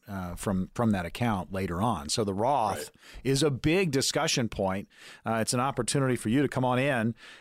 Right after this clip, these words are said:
Speaker 1: and talk with Elevated Financial Management about the possibility of employing a Roth with your situation. So again, these are all questions you can have with those ten appointments. They're complimentary. Eight six six, six six eight, three six two five. Call that number now, eight six six,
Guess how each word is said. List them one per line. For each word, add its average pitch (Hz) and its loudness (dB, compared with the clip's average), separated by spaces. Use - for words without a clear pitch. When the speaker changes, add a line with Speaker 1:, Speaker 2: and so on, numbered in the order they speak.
Speaker 1:
and 117 2
talk 143 0
with 127 -2
Elevated 135 2
Financial 131 0
Management 123 2
about 107 0
the - -14
possibility 123 2
of 117 2
employing 120 0
a 120 2
Roth 117 0
with 135 0
your 147 2
situation. 90 -2
So 131 4
again, 139 0
these 214 2
are 240 4
all 196 4
questions 147 0
you 120 2
can 98 -4
have 135 0
with 117 0
those 113 2
ten 143 0
appointments. 151 0
They're 101 -2
complimentary. 131 0
Eight 143 -2
six 131 0
six, 170 0
six - 0
six 135 0
eight, 143 0
three 139 2
six - 0
two 127 0
five. 143 0
Call 139 0
that 131 0
number 110 2
now, 135 2
eight 147 0
six - 0
six, - 0